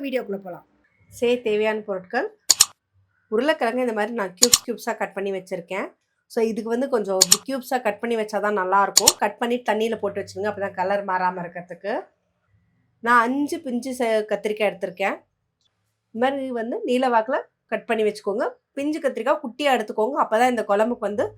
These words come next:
இந்த சைட் டிஷ் டேஸ்ட் ரொம்பவே நல்லா இருக்கும். தண்ணி ஊத்தி வச்சிடலாம், அப்பதான் கலர் மாறாம இருக்கிறதுக்கு. பொடியா நறுக்குன பெரிய வெங்காயம் மீடியம் சைஸ் ரெண்டு. நீங்க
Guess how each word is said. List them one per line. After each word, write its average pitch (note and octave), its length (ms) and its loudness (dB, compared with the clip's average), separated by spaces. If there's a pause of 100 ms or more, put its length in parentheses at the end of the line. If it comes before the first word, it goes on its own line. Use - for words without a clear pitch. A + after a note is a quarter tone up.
(240)
இந்த G#3 160 -2
சைட் A#3+ 160 0
டிஷ் - 180 -8
டேஸ்ட் C#4 320 4
ரொம்பவே A3+ 300 2 (100)
நல்லா G3+ 280 6
இருக்கும். G#3 280 -2 (160)
தண்ணி B3 260 2
ஊத்தி B3 200 0
வச்சிடலாம், G#3+ 400 0
அப்பதான் A3+ 260 -4
கலர் G3+ 320 2
மாறாம G3 320 2
இருக்கிறதுக்கு. F#3 480 -10 (2250)
பொடியா C#4+ 260 6 (100)
நறுக்குன G#3+ 340 2 (220)
பெரிய B3 220 4 (100)
வெங்காயம் G#3+ 460 0
மீடியம் A#3 320 0
சைஸ் G3 200 -2 (160)
ரெண்டு. G#3 320 2 (580)
நீங்க A#3 140 2